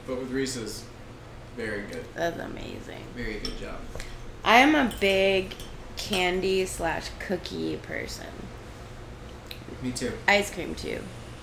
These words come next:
Speaker 1: Aw.
Speaker 2: I definitely, like, failed in that department as well, 'cause when I went shopping, I tried to be all healthy,
Speaker 1: <laughs>
Speaker 2: and I live near a seven eleven,
Speaker 1: Ooh.
Speaker 2: which is, like,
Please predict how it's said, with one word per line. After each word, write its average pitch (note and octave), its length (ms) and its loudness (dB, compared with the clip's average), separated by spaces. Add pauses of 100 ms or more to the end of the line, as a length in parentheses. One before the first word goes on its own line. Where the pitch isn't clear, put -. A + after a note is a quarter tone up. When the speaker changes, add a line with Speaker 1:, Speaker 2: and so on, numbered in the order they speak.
(400)
Speaker 1:
Aw. - 1300 -4
Speaker 2:
I G#3+ 40 12
definitely, B3+ 440 8
like, G#3 240 8
failed F3+ 440 8
in F3+ 140 4
that D#3+ 220 2
department E3 520 -2
as D3+ 240 -6
well, D3 260 -2
'cause F3 260 -4
when E3+ 180 4
I D#3+ 120 4
went E3 300 2
shopping, E3+ 480 0
I D#3+ 100 0
tried D#3 320 -2
to - 60 -6
be E3+ 100 2
all D#3 200 6
healthy, D#3+ 720 0 (280)
Speaker 1:
<laughs> - 300 -8
Speaker 2:
and G3 200 10
I F#3 100 12
live F#3 280 10
near G3+ 220 6
a F#3+ 60 4
seven F3 460 4
eleven, E3+ 720 0
Speaker 1:
Ooh. C#3 760 2
Speaker 2:
which A2 180 0
is, A2 220 -4
like, C3+ 320 -4